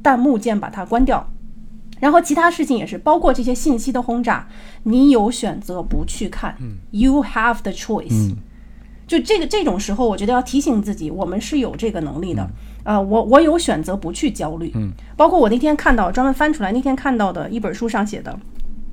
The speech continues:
Speaker 1: 我不知道大家听说过没有，那个 William James，他是美国应该算是心理学这个界的鼻祖了吧。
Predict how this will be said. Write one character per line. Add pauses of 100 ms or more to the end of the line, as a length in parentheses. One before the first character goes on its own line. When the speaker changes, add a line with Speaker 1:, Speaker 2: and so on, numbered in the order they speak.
(120)
Speaker 1:
我
不
知
道
大
家
听
说
过
没
有，
那
个
William
James，
他
是
美
国
应
该
算
是
心
理
学 (160)
这
个
界
的
鼻
祖
了
吧。